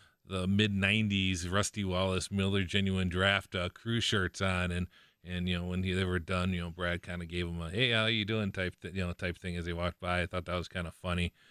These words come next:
Of course, drinking their, their light beer too at the time, so I'm sure the, the, the team didn't mind those guys, uh, standing there. But did you,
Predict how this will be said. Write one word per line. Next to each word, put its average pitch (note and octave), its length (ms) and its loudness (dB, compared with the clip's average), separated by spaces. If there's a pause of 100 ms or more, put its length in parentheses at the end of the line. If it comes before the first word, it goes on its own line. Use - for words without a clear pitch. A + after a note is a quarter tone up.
(140)
Of - 80 -20
course, A#2 180 2
drinking G2 380 0
their, F#2 180 0 (160)
their G2 160 0
light F#2 300 0
beer G#2+ 200 2
too G2 220 -2
at E2+ 120 -4
the - 80 -10
time, E2+ 340 -2
so E2+ 300 -2 (400)
I'm F#2 100 -4
sure F#2 260 2
the, E2+ 200 0 (240)
the, F#2 180 0 (260)
the F#2+ 80 -4
team A#2 300 0
didn't G2 180 4
mind F#2 240 2
those G2+ 180 0
guys, F2+ 320 0
uh, F#2 120 -2
standing F2 480 -2
there. E2+ 180 -2
But D#2+ 180 -4 (280)
did A2 140 2
you, A#2 120 4